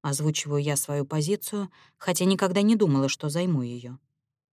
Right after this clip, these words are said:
«Я ужинала с ним в тот вечер, когда вы с Джейсом поссорились.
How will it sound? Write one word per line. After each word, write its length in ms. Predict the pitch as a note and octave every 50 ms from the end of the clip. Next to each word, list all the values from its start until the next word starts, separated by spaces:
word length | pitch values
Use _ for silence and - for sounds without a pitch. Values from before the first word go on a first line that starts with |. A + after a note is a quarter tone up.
| _ _ _ _ _ _ _ _ _ _ _ _
«Я 220 | - E3 F#3 F#3+ -
ужинала 520 | - A#3+ A#3 G#3 E3 D#3+ D3+ C#3+ D3 D3 C#3+
с 100 | C#3+ -
ним 160 | D#3+ D3 C#3
в 80 | - -
тот 240 | - E3+ E3+ -
вечер, 320 | - B3 C4 - - D#3+ D3+
когда 300 | - D3+ D3+ D#3 D#3+ D#3
вы 100 | D#3 D3+
с 60 | D3
Джейсом 420 | - E3 G3 G3+ F#3+ - D#3+ D3+
поссорились. 800 | D3+ - F3 - - - E3+ C#3 B2+ B2+ B2+ B2+ - - - -